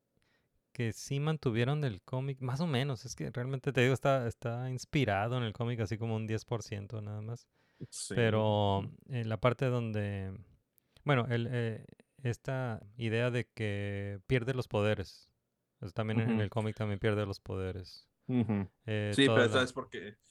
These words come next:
Speaker 2: Porque cam-, básicamente como que se cambió los, los, el speed, le dio el speed a Barry, pero entonces luego Barry tuvo que vol-, a Barry dos y luego Barry tuvo que volver a
Speaker 1: Ajá.
Speaker 2: conseguir.
Speaker 1: Ay,
Speaker 2: And
Speaker 1: y eso
Speaker 2: it's,
Speaker 1: también,
Speaker 2: uh,
Speaker 1: eso ta-, esa parte donde como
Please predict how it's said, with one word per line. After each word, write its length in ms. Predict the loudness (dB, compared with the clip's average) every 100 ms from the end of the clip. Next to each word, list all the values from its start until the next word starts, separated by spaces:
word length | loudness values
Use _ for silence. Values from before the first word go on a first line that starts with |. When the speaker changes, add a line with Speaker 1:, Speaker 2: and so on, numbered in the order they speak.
| _ _ _
Speaker 2:
Porque 280 | -4 -4 -6
cam-, 360 | -6 -6 -8 -18 _
básicamente 420 | -4 -4 -6 -4
como 220 | -4 -2
que 100 | -2
se 140 | -4 -2
cambió 320 | -2 2 4
los, 320 | 4 2 -6 -10
los, 500 | -10 -12 -14 -20 -10
el 80 | -10
speed, 240 | -4 0 4
le 100 | 4
dio 100 | 2
el 60 |
speed 220 | -2 0 0
a 60 |
Barry, 540 | 2 2 2 -2 -6 -12 _ _ _ _
pero 200 | -2 -2
entonces 280 | -2 -6 -6
luego 160 | -6 -2
Barry 220 | -2 -2
tuvo 180 | -4 -6
que 80 |
vol-, 220 | -6 -6 -4
a 60 | 0
Barry 220 | 2 4
dos 260 | 2 -2
y 40 | -4
luego 140 | -4
Barry 160 | -4 -4
tuvo 280 | -4 -6 -8
que 100 | -8
volver 260 | -4 -2 -2
a 40 |
Speaker 1:
Ajá. 40 |
Speaker 2:
conseguir. 520 | -2 -4 -6 -6 -6 -12 _ _ -20 -2
Speaker 1:
Ay, 260 | 2 2 4
Speaker 2:
And 120 | 4
Speaker 1:
y 20 |
eso 160 | 4 4
Speaker 2:
it's, 60 |
Speaker 1:
también, 360 | 4 6 4 2
Speaker 2:
uh, 140 | 2
Speaker 1:
eso 180 | 2 0
ta-, 220 | -2 -2
esa 180 | -2 -2
parte 300 | 0 0 0
donde 680 | 0 0 -2 -2 -4 -10 -16 -20 -8
como 600 | -6 -4 -4 -4 -6